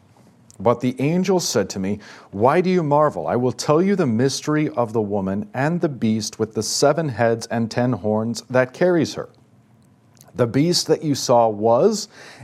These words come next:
and is not and is about to rise.'" Okay, time out there. Where, where have you seen that language, that construction?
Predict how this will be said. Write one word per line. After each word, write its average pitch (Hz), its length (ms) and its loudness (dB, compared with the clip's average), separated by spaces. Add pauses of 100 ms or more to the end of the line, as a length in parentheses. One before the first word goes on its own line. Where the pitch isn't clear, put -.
and 135 160 0
is 127 260 0
not 127 460 2 (360)
and 139 160 0
is 143 140 4
about 127 400 4
to 143 100 -4
rise.'" 101 680 2 (800)
Okay, 107 180 -8
time 135 240 0
out 135 180 0
there. 131 200 2
Where, 120 160 -2
where 147 240 2
have 156 100 0
you 151 80 -2
seen 139 280 0
that 127 220 0
language, 123 480 -2
that 117 200 -2
construction? - 680 -8